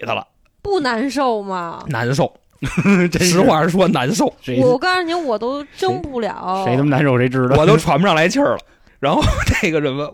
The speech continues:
Speaker 1: 我们俩就跟那里，因为我就特别淡定，虽然我已经快死那里头了，
Speaker 3: <laughs>
Speaker 1: 但是然后看着边上大哥，<laughs> 就愣跟我较劲，你知道吗？
Speaker 3: 啊。
Speaker 1: 因为本身啊，那屋咱实话实说，杨哥刚从屋出去，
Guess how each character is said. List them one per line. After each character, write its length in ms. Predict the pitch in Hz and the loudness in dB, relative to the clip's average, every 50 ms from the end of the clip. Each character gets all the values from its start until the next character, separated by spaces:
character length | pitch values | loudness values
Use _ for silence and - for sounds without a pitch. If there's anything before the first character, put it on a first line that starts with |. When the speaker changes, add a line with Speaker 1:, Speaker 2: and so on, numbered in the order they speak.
| 180 | -4
Speaker 1:
我 120 | 143 147 160 | -2 -2 0
们 80 | 190 | 0
俩 180 | 202 175 151 123 | 0 0 0 -2
就 80 | 135 143 | -2 0
跟 120 | 170 185 | 0 0
那 120 | 190 180 151 | 2 2 2
里， 80 | 131 120 117 107 123 | 0 0 -2 -2 -2
因 80 | 151 190 | 0 2
为 200 | 202 196 175 131 | 2 2 2 0
我 160 | 107 101 101 | -4 -6 -6
就 160 | 107 127 139 | -6 -6 -6
特 160 | 143 147 156 143 | -4 -2 -2 -2
别 120 | 151 175 | 0 0
淡 220 | 180 202 156 107 98 | 0 -2 -4 -4 -6
定， 140 | 104 98 95 - _ | -10 -14 -14 -16 _
虽 160 | - - 180 | -2 0 2
然 120 | 185 190 180 | 2 4 2
我 260 | 151 127 120 117 127 | 2 0 0 -2 -2
已 100 | 139 127 | -2 -2
经 100 | 131 147 | 0 0
快 180 | 165 160 156 | 0 0 0
死 180 | - - 123 120 | -2 -4 -8 -8
那 140 | 120 151 165 | -4 -2 0
里 120 | 151 139 123 | 0 0 -2
头 120 | 117 113 | -2 -4
了， 140 | 113 110 107 143 - - _ _ | -6 -4 -4 -6 -6 -8 _ _
Speaker 3:
<laughs> 240 | _ _ _ _ - | _ _ _ _ -2
Speaker 1:
但 160 | 143 139 139 | 0 0 2
是 60 | 139 | 2
然 80 | 143 151 | 2 2
后 60 | 156 | 0
看 200 | 147 - 160 135 | 0 -2 -2 -2
着 60 | 123 | 0
边 140 | 123 143 147 | 0 0 0
上 100 | 147 156 | 0 0
大 140 | 143 127 120 | -2 -2 -4
哥， 160 | 127 135 147 - - - - - - _ _ _ - 165 156 - - - - - - | -4 -6 -8 -8 -12 -18 -20 -20 -20 _ _ _ -4 -4 -4 -4 -8 -16 -18 -18 -18
<laughs> 880 | - - 320 285 247 131 392 392 - 131 - 330 339 - - - 320 - | -8 -6 -2 0 2 2 2 2 2 2 0 0 -2 -4 -6 -10 -10 -4
就 140 | - 170 156 | -2 -2 -2
愣 320 | 143 175 226 247 196 151 139 | -2 0 0 0 0 0 0
跟 100 | 160 175 | 0 -2
我 80 | 151 | -2
较 240 | 127 - 196 170 156 | 0 0 2 2 2
劲， 240 | 160 180 190 139 104 | 2 2 0 0 0
你 100 | 104 107 | -4 -6
知 120 | 104 104 110 | -8 -6 -4
道 120 | 110 131 | -2 0
吗？ 60 | 151 | 0
Speaker 3:
啊。 520 | 156 156 160 156 151 147 135 127 123 113 110 | 0 0 2 0 0 0 -2 -2 -4 -4 -2
Speaker 1:
因 100 | 196 226 | 0 2
为 80 | 254 240 | 2 2
本 200 | 180 139 113 107 | 0 -2 -2 -2
身 240 | 110 165 185 185 151 | 0 0 0 0 0
啊， 80 | 110 104 | -2 -2
那 180 | 139 170 147 | 0 0 2
屋 280 | 135 139 160 180 180 170 | 2 2 2 2 2 2
咱 220 | 135 135 147 190 | 2 2 0 0
实 100 | 190 170 | 2 2
话 140 | 170 160 131 | 2 2 2
实 60 | 143 | 2
说， 140 | 156 160 165 143 | 2 0 2 2
杨 180 | - 131 151 | 0 0 0
哥 80 | 165 170 | 0 0
刚 160 | 180 190 170 | 0 0 0
从 160 | 127 127 113 | -2 -2 -4
屋 160 | 110 110 110 | -4 -4 -4
出 220 | 107 - 107 98 85 | -4 -6 -8 -8 -8
去， 80 | - | -10